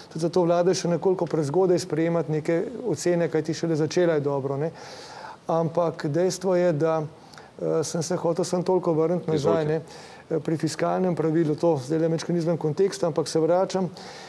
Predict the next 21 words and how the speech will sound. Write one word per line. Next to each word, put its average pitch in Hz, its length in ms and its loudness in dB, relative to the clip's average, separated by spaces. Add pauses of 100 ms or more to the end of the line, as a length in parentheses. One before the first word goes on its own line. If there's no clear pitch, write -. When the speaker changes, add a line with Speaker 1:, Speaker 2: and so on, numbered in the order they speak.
(120)
Speaker 1:
eh, 170 280 2 (160)
ko 196 240 0
je 190 340 4
strokovna 208 500 0
skupina 180 680 0
za 151 160 0
ustavno 165 440 0
komisijo, 170 380 0
torej 160 240 0
za 143 80 0
Državni 156 420 0
zbor, 160 220 2
pripravila 175 640 2
ta 151 140 -2
tekst, 185 340 0
ga 170 60 2
je 165 60 2
pripravila 165 420 0
v 185 60 -4
tem 190 160 0
smislu 185 400 0